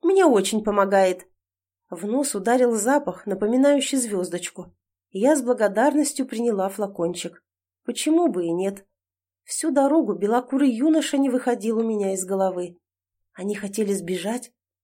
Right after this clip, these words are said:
Всё было так серьёзно? В голове не укладывалось. Но почему тогда Анна согласилась на предложение виконта? Действительно из-за отца? А может, поэтому и сбежать хотела? Знала, что отказ не примут.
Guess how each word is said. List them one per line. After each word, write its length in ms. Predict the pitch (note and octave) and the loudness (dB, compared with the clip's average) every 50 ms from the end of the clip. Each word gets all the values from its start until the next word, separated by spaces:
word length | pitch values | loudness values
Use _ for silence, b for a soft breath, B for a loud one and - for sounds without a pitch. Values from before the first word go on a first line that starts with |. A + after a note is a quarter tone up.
| _ _ | _ _
Всё 240 | - - - A#3 A3 | -10 -8 -6 -4 -2
было 200 | G3+ G#3+ A3 G#3+ | 0 0 -2 0
так 200 | G#3+ A3+ A3 - | 0 0 0 0
серьёзно? 720 | - A#3 G3 G3 G3 A3 C4 C#4+ C4+ B3+ G#3+ - - _ _ _ _ _ _ _ _ _ _ _ _ | 0 0 0 -2 0 0 0 2 0 -2 -4 -4 -10 _ _ _ _ _ _ _ _ _ _ _ _
В 120 | _ F#3 F3+ | _ -14 -6
голове 360 | F#3+ A3 G#3+ A3 G#3 G#3+ G#3 | -4 -2 -2 -2 -2 0 0
не 120 | G3 G3 | 0 0
укладывалось. 720 | F#3+ F#3+ G3 A3 G#3 F#3+ F3+ F3 F#3 F#3+ F#3+ G3 - - - _ _ _ _ _ _ _ _ _ _ _ | -2 -4 -2 -2 -2 -2 -2 -4 -6 -6 -4 -4 -6 -6 -8 _ _ _ _ _ _ _ _ _ _ _
Но 180 | G#3 G#3 G#3 | -8 -8 -8
почему 460 | G3+ G3+ G#3 G3+ - - B3 C4+ C#4+ C4+ | -8 -12 -12 -10 -6 -2 0 0 0 0
тогда 340 | A#3+ A3 G#3 G3+ A3 A3 - - | -2 -4 0 -2 -2 -2 0 0
Анна 280 | B3+ C#4+ C#4 B3+ G3+ | 2 2 2 2 2
согласилась 680 | G3 - A3 G#3 A#3 A#3 A#3+ - - D4 C#4+ B3+ B3+ - | 0 -2 -2 0 -2 -2 -2 0 0 2 2 2 2 0
на 100 | B3 A#3+ | -4 -4
предложение 580 | A#3+ A3+ B3 A#3+ C4 C4+ C4+ C4 B3+ B3 B3+ | -4 -4 -2 0 0 2 2 2 0 2 0
виконта? 600 | A#3+ C#4+ C#4 - C4 A#3+ A3 G3+ - F#3+ F#3+ - _ _ _ _ _ _ _ | 0 -2 -2 0 0 0 2 0 -4 -8 -8 -10 _ _ _ _ _ _ _
Действительно 680 | F#3 F3+ F#3+ - - - A#3+ D4+ D#4 E4+ D#4 C#4 C4+ B3+ | -10 -6 -6 -4 -4 -2 -4 -2 2 2 4 4 4 2
из-за 200 | A3 G3 A#3 B3 | 2 2 0 0
отца? 400 | C4 C4 - - G#3 F#3+ G3 - _ _ _ _ _ _ _ _ _ | 0 0 -2 -2 -2 -4 -6 -12 _ _ _ _ _ _ _ _ _
А 100 | - F3+ | -14 -12
может, 320 | F3 F#3 G3 G3 F#3+ F#3 | -8 -6 -6 -8 -8 -6
поэтому 400 | - G3 F#3+ G3+ G3+ G3+ G#3 G#3 | -4 -2 -2 0 -2 -2 0 2
и 60 | G#3 G#3+ | 2 2
сбежать 460 | G3+ F#3+ G3+ G#3 F3+ F#3+ G3+ G#3+ - | 2 0 -2 -2 0 0 -2 -2 -4
хотела? 460 | - C4+ C4+ - A#3+ G#3+ G3+ G3 - _ _ _ _ _ _ _ _ _ _ | -6 -6 -2 -2 -2 -2 -2 -8 -12 _ _ _ _ _ _ _ _ _ _
Знала, 420 | - G3 F3+ G#3 G#3+ B3 C4+ C4+ B3 | -12 -8 -8 -4 -2 0 0 0 0
что 240 | A3+ - - C4 C4 | -2 -2 0 0 0
отказ 380 | C4 C4 - C#4+ B3 - - | 0 0 0 0 0 0 0
не 100 | B3 C4 | -2 -2
примут. 480 | B3+ C#4+ C4 C#4 A#3+ G3+ G3 G3 - | -2 0 0 0 0 -2 -4 -6 -12